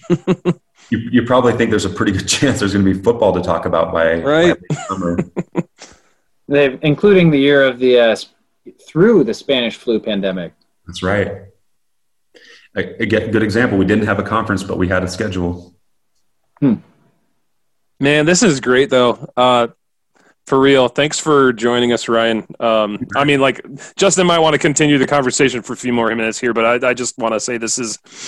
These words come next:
Speaker 1: this is, uh, really enlightening, and I think a lot of people, uh, I think this is gonna help a lot of people think through this stuff, um, especially if all they've done is just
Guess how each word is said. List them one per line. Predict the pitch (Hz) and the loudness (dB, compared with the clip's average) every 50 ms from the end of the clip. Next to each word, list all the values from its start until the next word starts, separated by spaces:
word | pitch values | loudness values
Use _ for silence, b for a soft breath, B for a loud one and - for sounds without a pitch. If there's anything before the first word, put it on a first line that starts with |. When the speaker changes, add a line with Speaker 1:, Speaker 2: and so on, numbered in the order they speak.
| B B B B B B B _ - | B B B B B B B _ -4
Speaker 1:
this | 135 - - | -4 0 2
is, | 147 139 123 117 | 2 2 4 2
uh, | 131 127 123 123 120 120 123 b b b b b b b - | 2 4 4 4 2 2 0 b b b b b b b -2
really | 135 139 143 151 143 | 0 2 2 2 0
enlightening, | 135 127 123 120 127 131 127 120 120 117 | 0 0 0 0 -2 -2 -2 -2 -2 -2
and | 113 | -2
I | 110 | -4
think | - - 123 | -4 -4 -4
a | 123 113 | -4 -2
lot | 113 113 113 117 | 0 0 0 0
of | 117 110 - | -2 -4 -4
people, | - 123 110 - - 117 113 110 110 107 104 104 101 - _ _ _ _ _ _ _ _ _ _ _ _ _ _ | -8 -8 -8 -4 -2 -2 0 0 2 0 0 -2 -4 -8 _ _ _ _ _ _ _ _ _ _ _ _ _ _
uh, | 117 117 110 104 101 104 110 | -4 -2 0 0 0 -2 -2
I | - - 110 | -4 -4 -4
think | - - 143 120 | -4 -4 -4 -2
this | 135 123 | -2 -2
is | 113 | -2
gonna | 113 113 110 107 | -2 -2 -2 -2
help | 98 110 107 107 - | 0 0 -2 -2 -2
a | 110 | -2
lot | 107 107 104 | -2 -2 -2
of | 98 | -4
people | - - 104 - 104 - | -6 -8 -8 -8 -8 -8
think | - 117 110 - | -8 -10 -10 -10
through | - - 104 101 104 104 98 | -12 -14 -12 -10 -10 -8 -6
this | 104 101 - | -6 -6 -6
stuff, | - - - - 110 110 110 - - - - - - - - | -8 -10 -8 -8 -6 -6 -6 -6 -8 -12 -14 -18 -20 -14 -10
um, | - 107 104 104 101 104 107 110 113 - - | -8 -6 -6 -6 -8 -8 -10 -10 -10 -10 -10
especially | 110 - - - 113 107 - - 113 107 104 | -10 -10 -6 -4 -4 -4 -4 -4 -2 -2 -2
if | 101 - | -2 0
all | - 110 107 | -2 -2 -2
they've | 104 107 104 101 | -2 -4 -6 -6
done | 101 110 101 101 101 107 | -6 -6 -4 -4 -4 -6
is | 104 101 - | -6 -6 -8
just | - 117 113 - - - - | -8 -8 -8 -8 -8 -10 -10